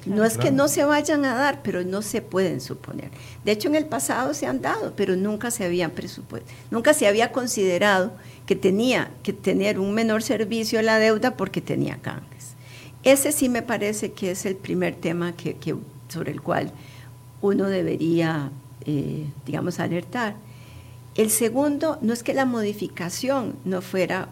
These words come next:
Speaker 2: una medida correcta, la del decreto ejecutivo de marzo que se publica en abril,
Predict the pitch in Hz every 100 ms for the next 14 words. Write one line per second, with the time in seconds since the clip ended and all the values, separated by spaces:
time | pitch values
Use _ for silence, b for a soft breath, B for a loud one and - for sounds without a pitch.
0 | - 180 180 180 165 165 170 165 185 226
1 | 208 - - - - 165 165 175 - 160
2 | - 175 190 190 190 208 196 208 196 196
3 | 202 190 190 240 196 - - 170 175 156
4 | 156 - - 160 - - 254 226